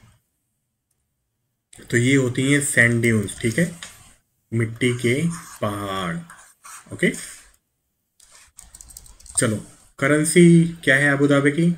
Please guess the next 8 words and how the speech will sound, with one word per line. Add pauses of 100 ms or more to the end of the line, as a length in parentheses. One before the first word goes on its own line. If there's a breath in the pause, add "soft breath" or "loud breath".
(140)
दिराम
है, (1400)
याद
रखना
यार
ये
सभी
टर्म्स।